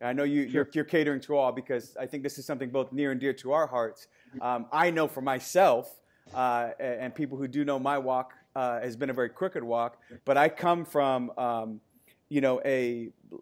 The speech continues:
Speaker 1: living away from the church for a long time, uh, and because of failed male leadership in my life,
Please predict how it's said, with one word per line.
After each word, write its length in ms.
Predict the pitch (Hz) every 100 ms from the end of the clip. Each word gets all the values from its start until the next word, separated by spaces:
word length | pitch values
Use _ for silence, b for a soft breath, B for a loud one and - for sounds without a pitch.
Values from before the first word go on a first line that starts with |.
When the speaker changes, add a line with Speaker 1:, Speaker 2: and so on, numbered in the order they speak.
| _ -
Speaker 1:
living 320 | 135 151 151
away 260 | 123 147
from 160 | 170 147
the 80 | 120
church 300 | - 127 127
for 100 | 127
a 60 |
long 240 | 120 120 120
time, 480 | - 120 113 113 117 b b -
uh, 320 | 123 117 113 -
and 160 | 143
because 340 | 131 127 175 185
of 100 | 135
failed 500 | - 139 147 131 120
male 360 | 135 135 127
leadership 560 | 117 151 170 - 123 110
in 80 | 107
my 140 | 110
life, 460 | 104 104 131 -